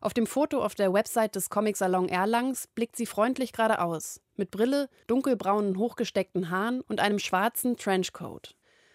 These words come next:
Neunzehnhundertdreiundsechzig in Ost-Berlin geboren, studierte sie an der Kunsthochschule Weißensee Gebrauchsgrafik und Bildhauerei.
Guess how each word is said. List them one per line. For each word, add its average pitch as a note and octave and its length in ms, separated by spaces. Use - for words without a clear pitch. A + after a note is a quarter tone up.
Neunzehnhundertdreiundsechzig A#3 1160
in F#3+ 100
Ost-Berlin G3 540
geboren, B3+ 520
studierte A#3 480
sie A3 120
an G#3 100
der G#3 80
Kunsthochschule B3 680
Weißensee A3+ 540
Gebrauchsgrafik G#3 920
und G3 140
Bildhauerei. G3 800